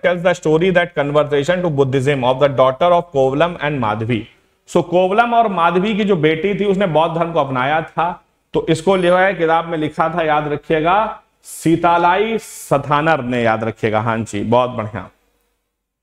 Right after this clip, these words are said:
<clears throat> अरे, which one of the following statement about the Elephanta Islands is correct? अरे यार, ये क्या, ये, ये भी कुछ भी लिख देते हैं हमारे टाइप वाले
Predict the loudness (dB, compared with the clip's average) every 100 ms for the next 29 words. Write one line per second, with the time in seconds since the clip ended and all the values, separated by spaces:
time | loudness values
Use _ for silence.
0 | _ _ _ _ _ _ _ _ -6 -6
1 | -4 -6 -4 -2 0 0 -2 -4 -8 _
2 | _ -2 2 2 2 0 2 0 0 0
3 | 0 -2 -4 0 0 0 -2 -2 0 2
4 | 0 0 -2 0 -4 -4 -4 -2 -2 -2
5 | -2 0 0 0 -2 -2 -4 -2 0 0
6 | -2 -8 _ _ -4 -2 0 -2 -2 -4
7 | -8 -2 0 2 2 0 -4 -4 -4 -4
8 | -2 0 0 0 -2 0 -2 -2 -2 -2
9 | -2 -2 -2 -2 0 0 0 -2 -2 -4
10 | -4 -4